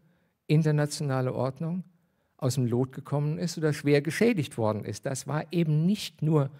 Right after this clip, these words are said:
Putin, der aktuell natürlich der Verbrecher ist. Das ist, das ist ja völlig klar, da müssen wir nicht drüber reden. Äh, beziehungsweise mit seiner verbrecherischen Politik, äh, all das, was wir eben diskutieren, im Grunde genommen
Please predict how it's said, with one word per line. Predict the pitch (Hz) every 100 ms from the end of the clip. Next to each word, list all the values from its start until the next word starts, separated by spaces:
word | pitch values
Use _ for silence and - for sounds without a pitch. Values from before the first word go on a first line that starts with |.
| _ _ _
Putin, | - 147 - 160 190 190 _ _ _ _ -
der | 143 156
aktuell | - 147 139 170
natürlich | 147 - 151 151
der | 135
Verbrecher | 139 - 202 143 107
ist. | 107 -
Das | 120
ist, | 131 - -
das | 117
ist | 131 -
ja |
völlig | 113 127 -
klar, | 135 117
da |
müssen | 113 120 123
wir |
nicht | 117 -
drüber | 107 107 117
reden. | 160 151 - - _ _ _ _ - - -
Äh, | - 123
beziehungsweise | 123 - - 131 - 113 117
mit | 120
seiner | - 120 120
verbrecherischen | 120 113 123 139 123 - 117
Politik, | 120 113 - 135 - - - - -
äh, | 131 123 117 117 95 123 - _
all | 135 165 165
das, | 151 170
was | 147 135
wir | 156 143
eben | 151 156
diskutieren, | 143 - 123 - 180 170 127 147 139 _ _ _
im | 127 120
Grunde | - 123 196 208
genommen | 117 104 107 139 151